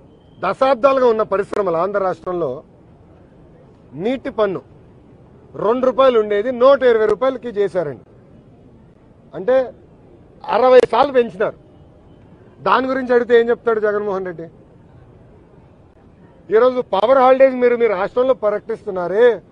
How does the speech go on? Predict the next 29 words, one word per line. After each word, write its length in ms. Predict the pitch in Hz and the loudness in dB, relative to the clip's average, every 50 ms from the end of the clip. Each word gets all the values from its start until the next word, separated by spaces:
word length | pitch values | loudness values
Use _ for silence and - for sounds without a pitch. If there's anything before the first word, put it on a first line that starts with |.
| _ _ - _ - - - - - - | _ _ -20 _ -20 -20 -20 -20 -8 -4
మళ్ళీ 180 | 185 208 233 | -2 -2 0
మాకు 160 | 233 226 214 196 | 0 -2 -2 -2
ఇరవై 200 | 190 196 208 226 | -4 -4 -2 -2
నాలుగు 220 | 233 226 214 208 | -4 -4 -4 -4
గంటలు 160 | 214 226 254 | -6 -6 -6
current 300 | - - 208 226 233 220 | -6 -6 -6 -6 -6 -6
కావాలంటే 360 | 214 220 220 220 208 208 208 | -6 -4 -4 -4 -4 -4 -4
ఏం 80 | 214 220 | -4 -4
చెప్తాడు 280 | 220 - - 220 208 190 | -6 -6 -6 -6 -6 -4
జగన్మోహన్ 520 | 196 190 185 202 202 196 196 165 185 165 | -4 -6 -6 -6 -6 -6 -6 -8 -8 -8
రెడ్డి? 240 | 160 151 139 147 139 - - - - - - _ _ _ _ _ _ - | -10 -12 -14 -16 -20 -20 -20 -20 -20 -20 -20 _ _ _ _ _ _ -12
అందుకే 260 | 160 190 233 247 269 | -10 -6 -2 -2 0
మీరు 180 | 262 254 240 214 | 2 2 2 2
చూస్తే 280 | 220 220 - 254 240 | 0 -2 0 0 -2
జగన్మోహన్ 400 | 190 190 185 214 226 226 226 226 | -2 0 -2 -2 -2 -2 -2 -2
రెడ్డి 160 | 214 208 196 170 | -2 -2 -4 -4
పర్యటనలో 600 | 175 175 180 202 190 190 180 170 175 190 196 185 - _ - - - - - - - - | -4 -4 -4 -4 -4 -4 -6 -6 -6 -6 -8 -10 -14 _ -20 -20 -20 -20 -20 -20 -20 -16
ఆయన, 260 | 117 139 170 202 220 233 | -12 -8 -4 -4 -2 -2
ఆయన 140 | 233 220 | -2 -2
మంత్రులు 380 | 202 185 180 190 180 214 214 202 | -4 -4 -6 -6 -6 -6 -6 -4
కూర్చుని 300 | 190 196 - - 208 202 | -4 -4 -4 -6 -6 -8
అక్కడ 420 | 185 185 185 175 156 135 143 165 - _ _ _ _ _ _ _ _ _ _ _ - | -8 -6 -6 -6 -6 -6 -8 -10 -14 _ _ _ _ _ _ _ _ _ _ _ -6
వైకాపా 360 | 165 196 214 - 254 - 247 | -4 -4 -2 -2 -4 -4 -6
పాలిట్ 380 | 226 - - 190 226 240 233 196 | -6 -4 -2 -2 0 0 -2 -4
బ్యూరో 200 | 190 226 220 214 | -2 0 0 0
మీటింగ్ 280 | 208 202 196 214 202 196 | 0 -2 -4 -4 -2 -2
లాగా 160 | 190 180 170 | 0 -2 -2
ఉంది. 140 | 156 131 113 | -4 -8 -12
అక్కడ 140 | 98 98 | -16 -18